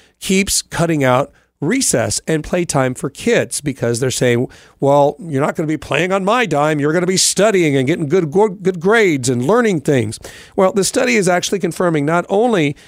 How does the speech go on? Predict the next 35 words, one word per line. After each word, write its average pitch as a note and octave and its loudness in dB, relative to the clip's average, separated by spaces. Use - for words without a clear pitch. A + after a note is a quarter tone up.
is D3+ -2
recess F3 0
good E3+ 0
for D3+ -2
social E3+ 0
and C3 0
physical F#3+ 0
skills, C3+ -2
but D3+ -6
actually G#3+ -2
improving D#3+ 2
test G#3+ 0
scores. - -4
Now, E3 2
some, D3 0
uh, D#3 2
scientists A3 0
conducted G3 -2
a E3 2
series F#3+ 2
of C#3+ -4
tests D#3+ 0
on C#3+ 0
students F3+ -2
from C#3 -2
several B3 0
schools, B2+ 0
and D#3 2
they F3+ 0
found A#3 0
an C#4+ 0
association F3 -2
between D#3+ -2
cardiovascular E3 0
endurance D#3+ 0